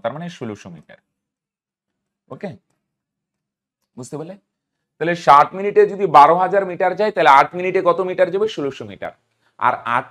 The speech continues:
মিনিটে যেটা যাবে সেটাই হচ্ছে কি বলো দেখি? বাউন্ডারি বা পরিসীমা।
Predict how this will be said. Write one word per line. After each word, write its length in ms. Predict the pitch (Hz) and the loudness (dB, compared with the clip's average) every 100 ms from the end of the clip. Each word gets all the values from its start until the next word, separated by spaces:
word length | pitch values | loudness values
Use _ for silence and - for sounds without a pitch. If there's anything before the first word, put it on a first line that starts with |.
| 160 | -12
মিনিটে 280 | 175 175 170 131 | -12 -6 -6 -6
যেটা 220 | 120 143 127 | -8 -8 -6
যাবে 200 | 95 90 87 _ _ - | -8 -10 -18 _ _ -16
সেটাই 240 | 143 165 170 | -8 -6 -6
হচ্ছে 160 | 170 151 | -8 -8
কি 60 | 143 | -4
বলো 100 | 139 151 | -4 -6
দেখি? 140 | 196 143 | -10 -2
বাউন্ডারি 380 | 110 120 143 175 147 | -2 -2 -6 -6 -4
বা 60 | 117 101 | -4 -6
পরিসীমা। 400 | 90 - 76 | -14 -18 -20